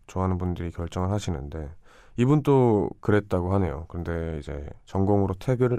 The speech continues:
택하고 점점 시간이 지나고 할수록 이게 순수하게 맨 처음에 음악을 좋아했던 그 모습이 그리워지는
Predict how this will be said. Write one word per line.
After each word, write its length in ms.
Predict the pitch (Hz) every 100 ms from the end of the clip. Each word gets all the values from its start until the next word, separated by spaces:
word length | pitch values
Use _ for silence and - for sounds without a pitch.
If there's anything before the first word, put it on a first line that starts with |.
| -
택하고 640 | - - - 131 120 147 - - - - -
점점 400 | 104 101 98 95
시간이 340 | 107 113 104
지나고 640 | 95 90 87 82 85 82
할수록 600 | 82 107 - - 101 113 131 - - -
이게 280 | - 67 - - - -
순수하게 560 | - 127 123 113 98 85
맨 200 | 69 76
처음에 300 | - 80 76
음악을 320 | 78 76 71
좋아했던 640 | - 80 76 - 71 67 - - - - - -
그 80 | -
모습이 460 | 85 82 - - -
그리워지는 640 | - 98 92 82 76